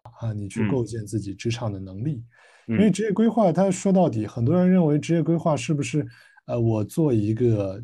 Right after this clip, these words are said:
Speaker 1: 计划，然后我把它写在纸上，我把它贴起来，那我就按照这个走就结束了。其实不是的，因为职业规划，你的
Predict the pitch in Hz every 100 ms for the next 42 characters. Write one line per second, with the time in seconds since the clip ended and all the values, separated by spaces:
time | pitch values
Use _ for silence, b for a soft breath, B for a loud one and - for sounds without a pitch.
0 | - - 156 117 117 131 98 101 101 120
1 | 107 104 110 113 - 110 104 101 117 -
2 | - 117 95 127 117 117 131 123 120 110
3 | 113 120 101 101 98 - 117 117 110 107
4 | 110 104 104 104 101 95 110 120 113 104
5 | 117 113 113 101 107 107 - 107 95 -
6 | 110 - B B B - 127 110 - 110
7 | 117 B B - 165 160 165 180 175 175
8 | 160 120 101 110